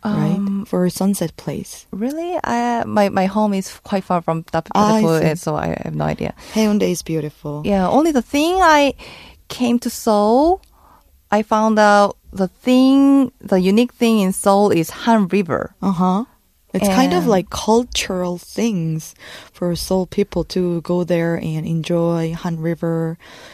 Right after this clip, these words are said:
Speaker 1: just watch, like, all the sights
Speaker 2: Mm-hmm.
Speaker 1: there.
Speaker 2: Uh, I was so surprised when I came to Seoul first time to see Han River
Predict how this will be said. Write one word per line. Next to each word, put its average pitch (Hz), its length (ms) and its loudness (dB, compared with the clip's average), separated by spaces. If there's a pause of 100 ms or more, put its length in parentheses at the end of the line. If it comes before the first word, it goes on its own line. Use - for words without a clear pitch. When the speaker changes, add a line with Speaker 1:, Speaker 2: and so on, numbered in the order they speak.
(120)
Speaker 1:
just 160 320 -6
watch, - 880 -4
like, 156 240 -8
all 165 220 -4
the 156 320 -6 (160)
sights - 640 -8 (120)
Speaker 2:
Mm-hmm. 185 260 -2
Speaker 1:
there. 185 160 -2
Speaker 2:
Uh, 208 140 2 (340)
I 202 80 2
was 285 180 2
so 330 160 -2
surprised 190 880 -2
when 180 240 0
I - 20 -2
came 170 380 -6
to 170 80 -6
Seoul 180 320 0
first 196 320 -4
time 160 480 -4 (480)
to 170 60 -4
see 170 420 -4
Han 208 320 2
River 180 460 0